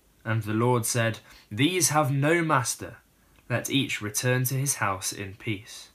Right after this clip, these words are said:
And the king of Israel said to Jehoshaphat, "Did I not tell you he would not prophesy good concerning me, but evil?" Then Micaiah said, "Therefore hear the word of the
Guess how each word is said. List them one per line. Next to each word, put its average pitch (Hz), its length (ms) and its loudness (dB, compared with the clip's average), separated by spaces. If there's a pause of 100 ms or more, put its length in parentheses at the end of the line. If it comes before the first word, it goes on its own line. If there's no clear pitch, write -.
(1700)
And 113 160 0
the 98 100 -4
king 135 240 0
of 117 120 2
Israel 120 420 2
said 165 300 0
to 165 100 -4
Jehoshaphat, 117 760 -2 (500)
"Did 135 180 0
I 151 120 6
not 156 200 2
tell 135 280 2
you 180 180 2
he 151 140 2
would 123 160 0
not 139 240 2
prophesy 127 540 0
good 143 380 2
concerning 113 640 -2
me, 156 280 -2 (220)
but 127 200 0
evil?" 131 500 2 (1400)
Then 110 160 0
Micaiah 127 600 4
said, 117 380 -2 (600)
"Therefore 185 600 4
hear 170 360 4
the 110 120 -2
word 147 280 2
of 143 100 -2
the 143 60 2